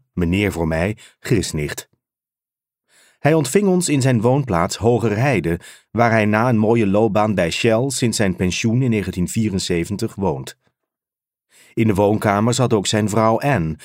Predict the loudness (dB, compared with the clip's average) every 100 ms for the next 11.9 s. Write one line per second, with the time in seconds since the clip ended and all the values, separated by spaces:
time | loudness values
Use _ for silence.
0 | -20 -4 0 2 2 2 0 -2 -2 0
1 | 0 0 0 0 -2 -2 -2 -2 -2 0
2 | -2 -2 -4 -4 -4 -4 -6 _ _ _
3 | _ _ _ _ _ _ _ _ _ _
4 | 0 2 4 4 4 2 2 0 0 2
5 | 0 0 -2 0 0 0 0 -2 0 -2
6 | 0 0 0 0 -2 -2 -2 -2 -2 -2
7 | -2 -6 -16 -20 _ _ 0 2 2 2
8 | 2 2 2 2 0 0 -4 0 0 0
9 | 0 0 0 0 -2 -2 -2 -2 -2 -4
10 | -8 0 0 2 0 0 0 -2 -2 0
11 | 0 0 -2 -2 -2 -4 -6 -8 -14